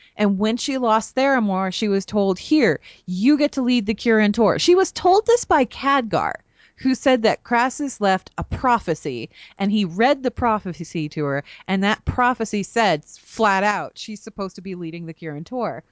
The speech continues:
So when Khadgar comes back and says, "Nope, sorry, um,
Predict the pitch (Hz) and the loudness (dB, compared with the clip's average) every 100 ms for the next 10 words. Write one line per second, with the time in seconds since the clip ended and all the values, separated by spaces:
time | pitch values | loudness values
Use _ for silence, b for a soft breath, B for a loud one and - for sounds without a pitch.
0 | _ _ - - 240 254 240 214 311 320 | _ _ -4 0 0 -2 -6 -6 -2 -2
1 | - 294 262 - 285 247 202 269 285 220 | -2 -2 -2 -2 -6 -4 -4 -4 -2 -6
2 | 208 202 185 175 208 226 247 - - 226 | -6 -2 -4 -4 -4 -2 -2 -4 -4 0
3 | 202 180 180 170 170 170 175 | 0 0 -2 -4 -4 -4 -8